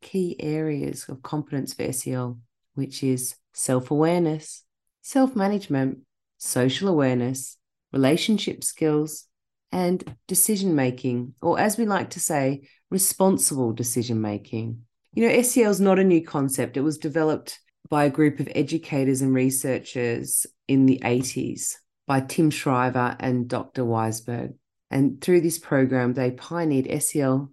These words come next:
strategies to use across K to twelve classrooms. Let's look a little bit further into these five key areas for competence.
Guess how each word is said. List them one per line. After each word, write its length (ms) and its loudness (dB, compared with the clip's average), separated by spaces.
strategies 720 -4
to 100 -8
use 280 0
across 360 -4
K 280 -4
to 120 -12
twelve 360 -8
classrooms. 840 -10
Let's 220 2
look 140 6
a 40 8
little 220 8
bit 260 2
further 360 6
into 200 2
these 220 2
five 480 0
key 300 0
areas 500 0
for 120 -16
competence. 760 -8